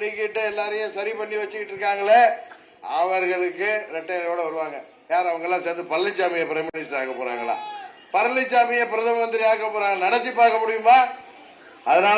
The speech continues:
தான் சொல்றேன், நீங்க சிந்தித்து பார்க்கணும். மாற்று கட்சிக்காரர்கள் யாராவது இருந்தா சிந்தித்து பார்க்கணும். தேசிய ஜனநாயக கூட்டணியின் வெற்றி வேட்பாளராகிய எனக்கு குக்கர் சின்னத்தில் இங்கு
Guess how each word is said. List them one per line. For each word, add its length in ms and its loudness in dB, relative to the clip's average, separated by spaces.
தான் 220 8
சொல்றேன், 400 8
நீங்க 160 0
சிந்தித்து 380 -2
பார்க்கணும். 360 4
மாற்று 440 4
கட்சிக்காரர்கள் 760 -2
யாராவது 300 0
இருந்தா 180 -2
சிந்தித்து 640 -6
பார்க்கணும். 420 0
தேசிய 400 6
ஜனநாயக 640 8
கூட்டணியின் 580 2
வெற்றி 280 0
வேட்பாளராகிய 840 4
எனக்கு 260 2
குக்கர் 360 2
சின்னத்தில் 540 4
இங்கு 260 0